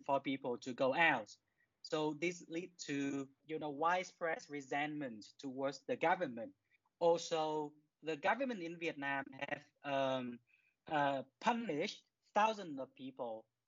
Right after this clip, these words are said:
and collect a billion, uh, and collect billions of, of, of Vietnam dollars from, from this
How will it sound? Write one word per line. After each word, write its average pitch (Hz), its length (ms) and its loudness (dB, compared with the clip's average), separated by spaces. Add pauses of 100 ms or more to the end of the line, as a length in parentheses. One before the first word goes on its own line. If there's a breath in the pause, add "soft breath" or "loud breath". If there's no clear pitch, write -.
(120)
and 160 200 -4
collect 165 440 2 (180)
a 151 80 -4
billion, 196 640 2 (120)
uh, 175 60 -2 (140)
and 170 180 2
collect 185 300 2 (240)
billions 220 680 0
of, 139 200 2 (100)
of, 139 180 0 (160)
of 135 240 0
Vietnam 135 540 2
dollars 139 480 2
from, 131 380 2
from 131 280 -2
this - 140 -14